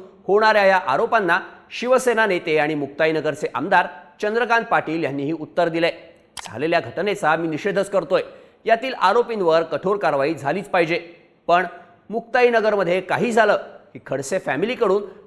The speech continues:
आमदार आणि आमदारांच्या लोकांचं नाव घेणं हे काही मला पटत नाही. छेडछाड करणारा, क्लिप करणारा जो कोणी असेल, मग तो कोणाचाही कार्यकर्ता असो, त्याला कठोर शासन झालंच पाहिजे. आजचं सरकार सामान्य महिलांवर अत्याचार झालं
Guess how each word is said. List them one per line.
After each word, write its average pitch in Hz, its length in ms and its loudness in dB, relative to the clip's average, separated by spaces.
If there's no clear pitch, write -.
आमदार 220 420 4
आणि 180 160 2
आमदारांच्या 160 640 -2
लोकांचं 170 500 -2
नाव 143 180 0
घेणं 180 300 0
हे 233 100 6
काही 196 200 2
मला 147 220 -2
पटत 156 340 -6
नाही. 170 140 0
छेडछाड 143 440 -2
करणारा, 160 480 0
क्लिप 254 280 -6
करणारा 202 340 2
जो 247 160 4
कोणी 254 240 2
असेल, 196 300 2
मग 123 200 -12
तो 175 60 -6
कोणाचाही 196 480 0
कार्यकर्ता 208 500 0
असो, 180 220 0
त्याला 143 160 0
कठोर 185 400 -4
शासन 151 340 -4
झालंच 160 320 0
पाहिजे. 175 320 2
आजचं 208 340 0
सरकार 165 500 2
सामान्य 170 500 -2
महिलांवर 156 540 0
अत्याचार 180 520 -2
झालं 190 320 2